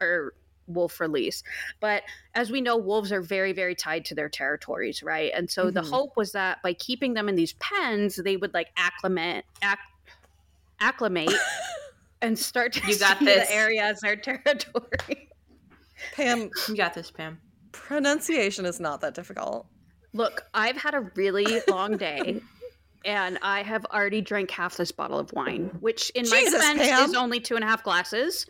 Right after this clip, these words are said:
Speaker 3: I would
Speaker 1: 'cause
Speaker 3: be
Speaker 1: there's five
Speaker 3: asleep.
Speaker 1: glasses
Speaker 2: Okay.
Speaker 1: in a bottle.
Speaker 3: I would have been
Speaker 1: Okay?
Speaker 3: asleep.
Speaker 2: Okay, fine.
Speaker 1: All right,
Speaker 3: That's
Speaker 1: so,
Speaker 3: impressive.
Speaker 1: uh, so <laughs> at the end of March, so ten weeks later, so they were actually supposed to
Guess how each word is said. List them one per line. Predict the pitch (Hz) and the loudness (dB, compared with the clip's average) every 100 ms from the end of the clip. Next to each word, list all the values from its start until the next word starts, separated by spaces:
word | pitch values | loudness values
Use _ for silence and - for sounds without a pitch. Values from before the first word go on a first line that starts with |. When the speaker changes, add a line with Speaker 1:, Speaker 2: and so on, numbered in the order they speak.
| - | 0
Speaker 3:
I | 226 | 2
would | 320 | 4
Speaker 1:
'cause | 277 262 | 4 8
Speaker 3:
be | |
Speaker 1:
there's | 196 190 | 8 6
five | 208 202 202 | 6 6 6
Speaker 3:
asleep. | |
Speaker 1:
glasses | 202 208 - | 6 6 4
Speaker 2:
Okay. | 180 | -2
Speaker 1:
in | 202 | -2
a | |
bottle. | 185 151 127 - | -2 -2 0 4
Speaker 3:
I | 233 | 6
would | 285 277 | 6 6
have | 226 | 4
been | 214 226 | 4 4
Speaker 1:
Okay? | 202 | 4
Speaker 3:
asleep. | 202 - - - | 2 0 -4 0
Speaker 2:
Okay, | 214 185 | 2 0
fine. | - 131 139 147 - 403 508 466 | 0 -2 -2 -6 -8 -4 -4 -2
Speaker 1:
All | 247 | 2
right, | 247 170 110 - | 2 2 -2 -6
Speaker 3:
That's | 202 311 | 0 2
Speaker 1:
so, | |
Speaker 3:
impressive. | 233 - - - - 247 | 2 2 -8 -14 -8 0
Speaker 1:
uh, | 254 240 233 220 208 - - | 4 4 4 4 2 -2 -8
so | - 285 269 302 | -4 0 2 2
<laughs> | 285 - | 2 0
at | 262 | 0
the | 254 254 | 0 -2
end | 294 | 0
of | 277 | 0
March, | 254 190 190 | 4 2 2
so | - 190 | -2 -2
ten | - 240 | -2 0
weeks | 247 269 - | 0 0 -2
later, | 202 170 165 | 0 0 -2
so | 262 | 0
they | 240 285 | 0 2
were | 277 226 | 0 2
actually | 269 - - 269 | 2 2 0 0
supposed | - - 208 220 - | -2 -2 -2 -2 -2
to | 214 | -4